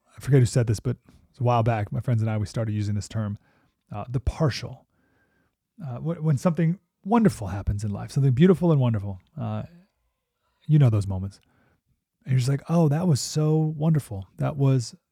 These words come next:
that was a partial. That was a glimpse of heaven." John Bloom, he wrote it this way. He said, "This does not devalue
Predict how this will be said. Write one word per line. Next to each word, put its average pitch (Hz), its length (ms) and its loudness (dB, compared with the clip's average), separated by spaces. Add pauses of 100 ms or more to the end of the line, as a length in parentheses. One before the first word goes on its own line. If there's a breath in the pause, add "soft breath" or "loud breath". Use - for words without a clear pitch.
that 156 140 -2
was 147 140 2
a 139 100 2
partial. - 760 -4
That 143 140 0
was 131 140 2
a 123 120 0
glimpse 123 680 0 (540)
of 120 100 -4
heaven." 117 360 -8 (1160)
John 156 260 8
Bloom, 143 420 6 (1040)
he 147 100 6
wrote 139 200 8
it 120 60 0
this 123 180 0
way. 120 120 2
He 120 40 4
said, 123 260 0
"This 170 200 8
does 185 220 2
not 165 400 6
devalue 135 960 4